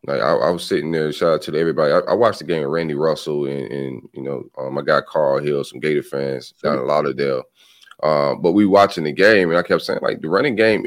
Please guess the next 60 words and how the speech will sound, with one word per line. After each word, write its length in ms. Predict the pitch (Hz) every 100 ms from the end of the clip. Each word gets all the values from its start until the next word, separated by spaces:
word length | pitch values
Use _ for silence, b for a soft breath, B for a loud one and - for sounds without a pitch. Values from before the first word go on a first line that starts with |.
| -
wasn't 380 | 85 127 101 78
bad. 340 | 110 82 69
As 80 | 78
much 200 | 104 98
as 20 | -
I, 160 | 98 -
we 120 | 107
didn't 140 | 117 98
get 100 | 95
as 100 | 90
much 140 | 85
space 320 | - 98 87
as 80 | 82
I 80 | 76
wanted 340 | 69 98 120
to 100 | -
first 240 | 131 131 135
half, 320 | 147 143 104
but 140 | 80 76
when 120 | 87 92
you 100 | 110
look 120 | 113
at 80 | 90
the 60 |
stats, 340 | - 107 104 -
we 60 |
were 80 | 104
getting 200 | 101 90
five 280 | - 95 95
a 60 | -
pop. 400 | - 101 - _ _ _ -
There 80 | 123
was 80 |
a 40 | 120
point 240 | - 107
where 100 | 92
we 120 | 98
got 220 | 98 90 80
a 40 | -
first 320 | 95 87 71
down 480 | 92 113 92 82 -
or 240 | - 80 -
maybe 180 | 87 80
a 40 |
couple 260 | - - -
first 260 | 87 82
downs 280 | - 85 80
off 120 | 82
of 60 | 71
running 220 | 85 85
the 60 | 78
ball, 360 | 95 113 95
and 80 | 85
then 120 | 82 82
we 80 |
came 300 | 92 90 85
back 200 | 78 82
and 120 | 78 -
threw 180 | 78 -
three 300 | 90 98 87